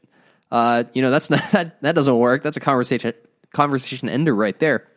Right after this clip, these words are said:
But, uh, you do wanna correct them. You do want to help them grow in their knowledge, grow in their understanding of the scriptures, and do it in a way that's productive. So what is the best approach? How do you correct false doctrine when you're talking to a Christian and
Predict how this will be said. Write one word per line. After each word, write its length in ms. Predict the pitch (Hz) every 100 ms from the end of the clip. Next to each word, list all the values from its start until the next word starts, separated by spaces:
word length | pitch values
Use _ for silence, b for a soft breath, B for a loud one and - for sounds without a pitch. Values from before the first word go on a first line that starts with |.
| B B B B _
But, 180 | 160 143
uh, 120 | 151
you 160 | 151 156
do 120 | 226
wanna 140 | 247
correct 380 | - 180 233 -
them. 160 | 110 107
You 60 |
do 120 | 123
want 180 | 147 156
to 80 | 135
help 280 | 120 156 -
them 320 | 139 127 127 b b b
grow 280 | - 127 165
in 60 | 180
their 100 | 170
knowledge, 420 | 143 139 139 123
grow 160 | - 139
in 60 |
their 100 | 160
understanding 420 | 135 127 - 123
of 60 | 120
the 80 | 117
scriptures, 500 | - 117 - 104 - - _ _ _ _ - -
and 160 | 127
do 80 | 131
it 60 | 143
in 80 | 131
a 40 |
way 120 | 120
that's 100 | 113
productive. 680 | - 98 101 - - 87 _ b b b
So 200 | - 135
what 180 | 127 196
is 80 | 214
the 80 |
best 300 | 143 123 -
approach? 360 | 117 - 82 -
How 140 | -
do 80 | 170
you 300 | 190 180 165 b b -
correct 380 | - 135 135 -
false 260 | 131 120
doctrine 520 | - 107 110 - 98
when 260 | 98 113 107
you're 200 | 104 98
talking 460 | - - 139 135 117
to 180 | - 110
a 40 |
Christian 500 | - 113 - 101 95 -
and 280 | 98 98 95